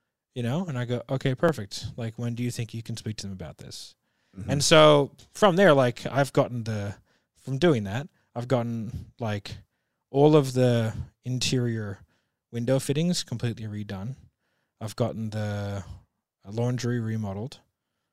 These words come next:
Speaker 1: I've gotten, um, like, all of the pool stuff redone
Speaker 2: Mm-hmm.
Speaker 1: at the back. Um, and I've got a couple of, like, little tiny things. And then right now, 'cause we got broken into again,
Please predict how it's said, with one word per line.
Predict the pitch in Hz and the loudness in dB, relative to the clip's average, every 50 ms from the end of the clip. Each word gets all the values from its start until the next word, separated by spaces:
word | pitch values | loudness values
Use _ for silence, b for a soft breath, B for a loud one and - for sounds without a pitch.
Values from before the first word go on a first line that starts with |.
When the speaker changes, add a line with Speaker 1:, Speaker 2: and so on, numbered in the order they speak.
| _ _ _ _ _ | _ _ _ _ _
Speaker 1:
I've | 107 101 101 _ | -14 -14 -12 _
gotten, | - 107 107 107 107 104 101 98 98 95 95 98 _ _ | -10 -10 -10 -10 -14 -16 -16 -18 -20 -20 -20 -20 _ _
um, | 101 95 95 95 92 95 92 92 92 92 90 _ _ _ _ _ _ _ _ _ _ _ _ _ | -18 -16 -14 -14 -14 -14 -16 -16 -18 -20 -20 _ _ _ _ _ _ _ _ _ _ _ _ _
like, | 104 101 104 - _ - | -14 -14 -14 -14 _ -2
all | 127 135 135 135 131 | 0 2 2 2 2
of | 123 113 110 113 | 0 -2 -4 -8
the | 120 117 110 110 107 104 98 98 - _ _ _ _ _ _ | -8 -6 -6 -6 -6 -6 -8 -10 -14 _ _ _ _ _ _
pool | - - 135 131 147 | -6 -6 -4 -4 -4
stuff | - - - 160 160 - - | -6 -4 -4 -4 -4 -4 -8
redone | - 156 151 147 151 160 196 220 233 - - - | -6 -6 -4 -2 -2 -2 -2 -4 -6 -10 -14 -12
Speaker 2:
Mm-hmm. | 101 98 | -6 -6
Speaker 1:
at | 107 98 | -6 -6
the | 104 107 | -6 -8
back. | 98 110 135 160 - _ - - _ _ _ _ _ _ _ _ _ _ | -6 -4 -4 -6 -6 _ -18 -20 _ _ _ _ _ _ _ _ _ _
Um, | 110 110 110 110 104 101 98 98 95 87 - - _ _ _ _ | -8 -6 -6 -6 -6 -6 -8 -10 -10 -12 -16 -20 _ _ _ _
and | - 107 107 | -12 -10 -10
I've | 104 101 - _ | -10 -12 -12 _
got | - 110 107 107 101 - - - - - - - _ _ _ _ _ _ _ _ _ _ _ _ _ | -10 -10 -8 -10 -10 -10 -10 -10 -8 -8 -10 -12 _ _ _ _ _ _ _ _ _ _ _ _ _
a | 147 | -10
couple | - - - - 208 - - 208 214 | -2 0 0 2 2 -2 -2 -2 0
of, | 202 165 | 0 2
like, | 143 127 113 107 | 2 0 0 -2
little | 113 123 143 143 | -4 -4 -4 -4
tiny | 139 - - 123 123 139 143 | -4 -6 -6 -6 -4 -4 -4
things. | 131 - 151 165 190 208 202 196 - - - - - - _ | -4 -4 -6 -4 -4 -6 -8 -8 -8 -8 -8 -10 -10 -14 _
And | - 123 127 123 | -6 -4 -2 0
then | 123 127 127 120 117 113 113 - b b b b | 0 0 0 0 -2 -4 -6 -8 b b b b
right | 127 135 135 123 | 2 2 2 2
now, | 120 123 123 123 120 113 117 | 0 0 0 0 0 -2 -2
'cause | - - 107 107 | -4 -8 -8 -8
we | 107 | -6
got | 104 113 101 - | -4 -6 -4 -4
broken | 101 101 104 - 107 | -4 -6 -6 -6 -6
into | 101 98 110 - 107 95 | -8 -8 -8 -8 -8 -10
again, | 95 92 78 78 95 110 110 - | -10 -10 -12 -12 -12 -10 -12 -12